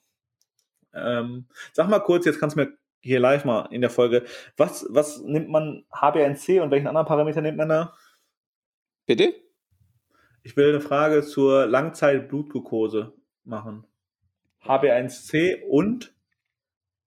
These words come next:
Speaker 1: als falsche Variante, Glucose, also Blutzucker klingt irgendwie blöd.
Speaker 2: Äh, ah, warte, hier, Beta-Amyloid.
Speaker 1: Ja, das ist
Speaker 2: Beta-Trace-Protein.
Speaker 1: Was ist das denn?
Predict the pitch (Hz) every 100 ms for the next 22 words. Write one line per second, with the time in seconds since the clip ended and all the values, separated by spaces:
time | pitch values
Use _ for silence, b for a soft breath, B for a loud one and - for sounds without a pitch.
0 | _ _ - 120 - - _ - 123 151
1 | 151 160 160 160 165 165 180 185 - 117
2 | 131 135 135 156 147 113 117 135 147 -
3 | 143 143 110 117 120 110 117 110 _ _
4 | _ _ _ _ _ _ _ _ _ _
5 | - 113 - 117 123 127 127 107 107 101
6 | _ _ _ 117 123 113 104 95 92 -
7 | 156 - _ _ _ _ _ _ _ _
8 | _ _ _ _ _ _ _ _ _ _
9 | _ _ _ _ _ _ - 127 - 107
10 | 101 131 156 110 - 113 - 95 101 95
11 | - - - _ _ _ _ - 113 127
12 | 131 101